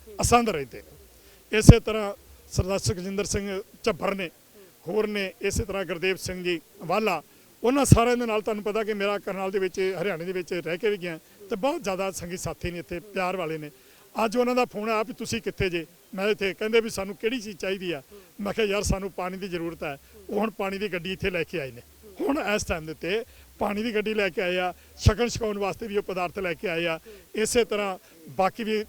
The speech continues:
ਲੰਗਰ ਜਿਹੜੇ ਨੇ ਉਹ ਇੱਥੇ ਪੱਕ ਕੇ ਜਿਹੜੇ ਨੇ, ਅ, ਹਰਿਆਣੇ ਦੇ ਗੁਰਦੁਆਰਿਆਂ ਦੇ ਵਿੱਚੋਂ ਵੀ ਆ ਰਹੇ ਨੇ। ਕਿ ਜਿਹੜਾ ਮੈਂ ਪਹਿਲਾਂ, ਅ, ਸਰਸੇ ਜ਼ਿਲ੍ਹੇ ਦੇ ਵਿੱਚ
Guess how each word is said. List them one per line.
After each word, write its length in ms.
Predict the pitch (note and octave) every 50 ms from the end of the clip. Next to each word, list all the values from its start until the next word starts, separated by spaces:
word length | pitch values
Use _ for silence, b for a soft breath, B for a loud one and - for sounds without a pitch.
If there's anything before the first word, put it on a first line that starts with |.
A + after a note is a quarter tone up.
| - F#3+
ਲੰਗਰ 300 | G3 F#3 G3 G#3 A3 G3
ਜਿਹੜੇ 260 | F3+ G3 F#3+ F#3 F#3+
ਨੇ 160 | F#3 F#3 F#3 F#3+ -
ਉਹ 140 | F#3+ F#3+ G3
ਇੱਥੇ 320 | G3+ G3 F#3 - - F#3
ਪੱਕ 260 | - - - E3+ -
ਕੇ 100 | - G3
ਜਿਹੜੇ 240 | F3 E3+ F3+ E3+ F3
ਨੇ, 140 | D#3+ D#3+ D#3+
ਅ, 600 | - - - - - - - G#3+ G3 F#3 F#3 E3+ C#3
ਹਰਿਆਣੇ 260 | F3+ F3+ F3 F3+ G3+
ਦੇ 160 | G3+ G3 F#3+ F#3+ - -
ਗੁਰਦੁਆਰਿਆਂ 400 | D#3 F#3 F#3+ F3 F#3+ F#3+ F#3 F#3
ਦੇ 100 | F#3+ F#3+
ਵਿੱਚੋਂ 220 | F3 E3+ - F3+
ਵੀ 80 | F3 F3+
ਆ 160 | F3 D#3 D3+
ਰਹੇ 120 | D3+ D#3+ D#3+
ਨੇ। 140 | D#3 D#3 D#3+ B B B B G#3+ G3 - - - - - - - - - -
ਕਿ 100 | - A#3+
ਜਿਹੜਾ 400 | A3+ C4 G3 F3 G#3 A3+ B3+ A#3+
ਮੈਂ 200 | A#3+ G#3+ G3+ A3
ਪਹਿਲਾਂ, 340 | - - A3 A3+ A#3+ A#3 A3+
ਅ, 300 | G3+ - - G#3+ G#3 F#3
ਸਰਸੇ 340 | E3 - F#3+ E3 - A#3+ G#3+
ਜ਼ਿਲ੍ਹੇ 240 | D3+ G3 G#3+ G#3+ G3+
ਦੇ 80 | G3+
ਵਿੱਚ 380 | F3+ E3+ E3 - - F3+ E3+